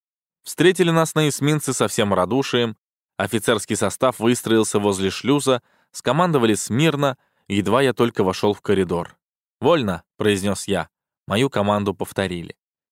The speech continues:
Командиру троекратное «Ура! Ура! Ура!» грянули офицеры, мичманы и сержанты.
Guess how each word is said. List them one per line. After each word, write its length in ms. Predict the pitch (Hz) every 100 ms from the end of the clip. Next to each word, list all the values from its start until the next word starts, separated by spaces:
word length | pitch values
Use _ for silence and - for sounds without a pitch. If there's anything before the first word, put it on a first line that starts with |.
| _ _ _ _ _
Командиру 600 | 131 135 117 175 190 170
троекратное 840 | 123 135 123 160 156 151 147 135 -
«Ура! 580 | 107 117 113 135 175 151 -
Ура! 600 | - 120 120 110 170 151 - _
Ура!» 600 | 117 170 - 180 185 135 _ -
грянули 440 | 104 107 104 98
офицеры, 600 | 92 - 95 - 147 135
мичманы 520 | 110 123 - 113 113
и 140 | 104 107
сержанты. 720 | - 92 92 87 85 -